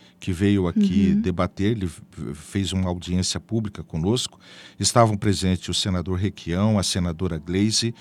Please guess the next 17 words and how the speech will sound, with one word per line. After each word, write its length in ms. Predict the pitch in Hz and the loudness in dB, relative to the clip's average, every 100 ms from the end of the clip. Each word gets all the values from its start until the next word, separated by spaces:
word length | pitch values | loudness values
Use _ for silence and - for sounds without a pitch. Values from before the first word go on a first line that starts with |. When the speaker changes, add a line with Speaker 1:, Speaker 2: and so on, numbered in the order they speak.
| - - - | -20 -20 -8
Speaker 1:
O 100 | 104 | 0
senador 460 | 104 117 107 107 104 | 4 6 8 8 8
Álvaro 280 | 101 98 95 | 8 6 0
Dias 320 | 92 90 - | 2 0 2
não 140 | 101 | 2
pôde 320 | 92 101 98 85 | 2 2 0 0
estar 240 | - 92 | -4 -4
presente, 540 | - 82 78 90 - | -4 -6 -2 -4 -2
mas 240 | 80 90 - | -2 -2 -2
também 360 | 98 87 98 | -2 0 2
se 200 | 104 - | 2 2
manifestou, 840 | 92 90 85 90 - - 104 101 87 - - - | 0 2 0 -2 -4 -2 4 4 4 -2 -20 -8
eh, 260 | 82 87 85 | -2 0 0
contra 540 | - 110 127 107 87 80 | 4 8 8 6 2 2
o 240 | 69 87 | 0 2
projeto, 840 | - 87 76 95 98 107 131 120 104 | 2 2 0 0 0 0 -6 -8 -8
de-, 300 | - 78 104 | -6 -6 -6